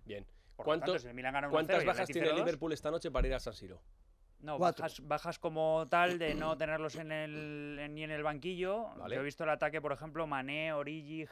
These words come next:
Speaker 2: Henderson. Me parece que estaba también Alexander Ar-, Arnold.
Speaker 1: Ah, pues
Speaker 2: Ay,
Speaker 1: hay cositas ahí,
Speaker 2: que sí,
Speaker 1: ¿no?
Speaker 2: hombre, si es que el equipo B del Liverpool es una maravilla. Es como el equipo del B, B del Bayern.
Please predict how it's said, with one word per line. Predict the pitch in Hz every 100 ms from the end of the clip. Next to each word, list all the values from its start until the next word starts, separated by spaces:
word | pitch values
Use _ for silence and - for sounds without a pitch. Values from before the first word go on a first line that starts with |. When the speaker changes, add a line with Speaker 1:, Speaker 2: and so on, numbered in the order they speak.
| -
Speaker 2:
Henderson. | 160 151 147 - 160 151 156 156 - - - -
Me | 135
parece | 143 147
que | 143
estaba | 160 143
también | 139 143
Alexander | 143 135 156 135 131
Ar-, | 147
Arnold. | 147 156 156 156 151
Speaker 1:
Ah, |
pues | 123 131
Speaker 2:
Ay, | 120
Speaker 1:
hay |
cositas | 147 113 143 110
ahí, | 104
Speaker 2:
que |
sí, | 131
Speaker 1:
¿no? | 127
Speaker 2:
hombre, | 226 127
si | 117
es | 110
que | 135
el |
equipo | 123 135 131
B | 135
del | 135
Liverpool | 131 139 127 139
es | 143
una | 147 160
maravilla. | 165 113 160 180
Es | -
como | 151
el | 170
equipo | 170 151
del | 143 139
B, | 127 139 131
B | 147
del | 139 131
Bayern. | 151 156 120